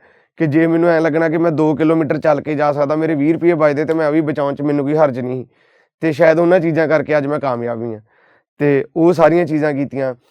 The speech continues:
ਕਰਦੇ ਕਰਾਉਂਦਿਆਂ ਮੈਂ ਕਾਲਜ ਦੇ ਵਿੱਚ ਪੜ੍ਹਦਿਆਂ ਜਦੋਂ ਮੇਰੀ ਜੌਬ ਖਤਮ ਹੋ ਗਈ, ਉਹਨਾਂ ਦਾ ਮੇਰਾ ਕੰਟਰੈਕਟ ਸੀ, ਤੇ ਮੈਨੂੰ ਸਮਝ ਨਾ ਲੱਗੇ ਕਿ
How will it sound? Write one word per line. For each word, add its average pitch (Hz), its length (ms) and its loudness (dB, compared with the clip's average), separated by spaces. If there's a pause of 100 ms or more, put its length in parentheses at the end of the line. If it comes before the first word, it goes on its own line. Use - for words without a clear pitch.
(300)
ਕਰਦੇ 165 320 4
ਕਰਾਉਂਦਿਆਂ 175 400 4
ਮੈਂ 170 200 2
ਕਾਲਜ 156 360 4
ਦੇ 165 120 2
ਵਿੱਚ 165 200 -2
ਪੜ੍ਹਦਿਆਂ 156 340 2
ਜਦੋਂ 165 220 0
ਮੇਰੀ 170 200 2
ਜੌਬ 151 280 2
ਖਤਮ 156 280 -2
ਹੋ 180 60 0
ਗਈ, 156 120 0
ਉਹਨਾਂ 160 160 0
ਦਾ 165 80 0
ਮੇਰਾ 165 200 2
ਕੰਟਰੈਕਟ 143 460 -4
ਸੀ, 160 120 -4
ਤੇ 165 100 -4
ਮੈਨੂੰ 165 380 -2
ਸਮਝ 151 280 -2
ਨਾ 175 140 0
ਲੱਗੇ 160 240 0
ਕਿ 165 200 -2